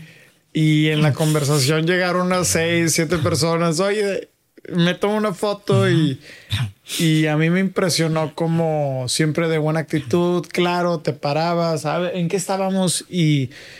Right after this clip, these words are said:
Speaker 1: y luego de vuelta, eh, nos pararon otras cuatro personas y luego el que
Speaker 2: Ujú.
Speaker 1: lava los carros, "Oye", y luego te invité,
Speaker 2: <laughs>
Speaker 1: el, a conocer las oficinas y lo
Speaker 2: Claro.
Speaker 1: mismo.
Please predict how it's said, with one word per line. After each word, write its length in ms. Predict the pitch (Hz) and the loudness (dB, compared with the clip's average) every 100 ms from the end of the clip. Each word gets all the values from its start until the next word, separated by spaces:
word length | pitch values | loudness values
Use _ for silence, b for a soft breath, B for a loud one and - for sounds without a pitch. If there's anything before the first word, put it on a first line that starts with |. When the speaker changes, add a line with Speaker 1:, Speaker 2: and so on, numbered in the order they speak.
| B | B
Speaker 1:
y 120 | 160 151 | 0 2
luego 200 | 165 185 | 2 0
de 100 | 175 | 0
vuelta, 1000 | 160 185 180 - 180 170 170 165 160 160 | 0 -2 -4 -2 -2 0 0 0 -2 -2
eh, 460 | - 151 143 131 120 B B B | -2 0 0 -2 -4 B B B
nos 240 | 156 156 - | 0 0 -2
pararon 460 | 160 156 160 170 | -2 0 0 0
otras 420 | 185 - 185 170 - | -2 -2 -2 -2 -2
cuatro 380 | 175 170 170 | -4 -4 -4
personas 760 | 160 170 156 170 170 170 160 143 | -4 -2 -2 -2 0 0 0 0
y 60 | 147 | 0
luego 180 | 156 165 | 2 0
el 100 | 160 | 2
que 80 | 170 | 2
Speaker 2:
Ujú. 60 | 165 | 2
Speaker 1:
lava 220 | 165 170 | 2 0
los 160 | 160 | 0
carros, 540 | - 170 170 170 170 160 | -2 -2 -2 0 0 0
"Oye", 400 | 190 196 185 - | 0 0 -2 -2
y 320 | 180 165 160 | 0 2 2
luego 280 | 156 165 175 | 2 2 0
te 100 | 190 | 0
invité, 760 | 175 165 - 170 170 170 170 | 2 0 0 -2 0 0 0
Speaker 2:
<laughs> 80 | 165 | 0
Speaker 1:
el, 240 | 156 160 147 | 0 -2 -2
a 440 | 165 156 151 143 | -2 0 0 -2
conocer 340 | 160 156 147 165 | -2 0 2 2
las 180 | 175 | 0
oficinas 640 | 175 160 160 180 175 175 147 | 0 0 0 0 0 0 0
y 60 | |
lo 100 | 151 | 2
Speaker 2:
Claro. 140 | 160 170 | 2 2
Speaker 1:
mismo. 340 | 175 165 | 0 0